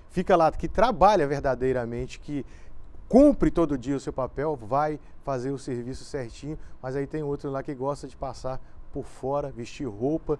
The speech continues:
pra poder fazer o mal e aplicar golpe roubando fio. Nós temos aí uma sonora também pra poder ouvir, né,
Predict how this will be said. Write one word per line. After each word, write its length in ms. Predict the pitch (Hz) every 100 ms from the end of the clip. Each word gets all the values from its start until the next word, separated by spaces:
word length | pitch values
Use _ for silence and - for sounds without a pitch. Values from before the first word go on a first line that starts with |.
| - - -
pra 100 | 131
poder 300 | - 131 131
fazer 400 | - 120 110 131 147
o 120 | 135
mal 280 | 110 120 131
e 40 |
aplicar 500 | - 120 - 117 113 - - -
golpe 300 | 110 139 127
roubando 440 | 117 110 123 127 117
fio. 380 | - - 98 - - -
Nós 140 | 208
temos 240 | 277 254 226
aí 100 | 220
uma 120 | 233
sonora 440 | - 254 165 175
também 300 | 160 131 156
pra 140 | 170 143
poder 340 | 143 127 135 - - -
ouvir, 460 | 143 123 110 214
né, 220 | 185 202